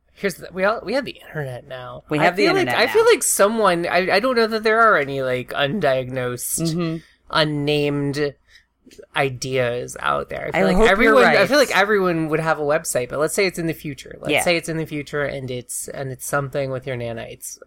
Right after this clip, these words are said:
Speaker 1: you know, or your
Speaker 2: Yeah.
Speaker 1: whatever it is that, uh, that we don't quite have a language for in the same way that, like, George Washington wouldn't have been able to really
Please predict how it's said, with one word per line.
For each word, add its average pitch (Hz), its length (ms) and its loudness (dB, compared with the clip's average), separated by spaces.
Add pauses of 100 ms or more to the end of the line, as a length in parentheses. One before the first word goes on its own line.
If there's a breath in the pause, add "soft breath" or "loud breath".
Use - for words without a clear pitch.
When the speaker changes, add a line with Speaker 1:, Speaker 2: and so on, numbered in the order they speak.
Speaker 1:
you 156 180 -6
know, 143 140 -4
or 135 80 -6
your 131 120 -8
Speaker 2:
Yeah. - 140 -2
Speaker 1:
whatever 139 360 0
it 131 80 -6
is - 320 -12
that, 143 280 -10 (120)
uh, 151 260 -12 (760 soft breath)
that - 160 -12
we 143 360 -14
don't 135 240 -4
quite 135 220 -4
have 123 100 -12
a 127 60 -6
language 123 420 -12
for 139 220 -6
in 135 80 -4
the 135 80 -8
same 135 220 -6
way 123 160 -4
that, 120 200 -8
like, 120 340 -14
George 135 240 -10
Washington 190 600 0
wouldn't 170 300 0
have 147 260 -4
been 156 140 -2
able 139 280 -4
to - 140 -10
really 127 480 -4